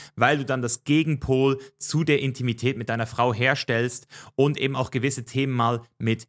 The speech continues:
Männern besprechen kannst, als immer nur alles mit deiner Frau. Damit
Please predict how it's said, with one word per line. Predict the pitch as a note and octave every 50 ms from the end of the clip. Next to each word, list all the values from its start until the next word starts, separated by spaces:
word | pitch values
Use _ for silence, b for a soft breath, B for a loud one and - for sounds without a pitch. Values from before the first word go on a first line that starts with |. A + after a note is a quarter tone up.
| _
Männern | - G2+ G#2+ A#2+ C#3 D3+ C#3 B2+
besprechen | A2+ A#2 - - A#2 A2 G2+ - A2+
kannst, | - A2 G#2 G#2 G2 - -
als | A#2 A#2
immer | - - C#3+ C3+ B2+ A#2+
nur | A#2 A#2+ -
alles | G#2+ A2+ A#2 A2 -
mit | A2 G2+
deiner | G#2 G2+ G2+ F#2+
Frau. | - - G2+ F#2+ F#2+ F2+ F2 - B B B B B B
Damit | - B2+ B2 C3 C3 B2+ C3 -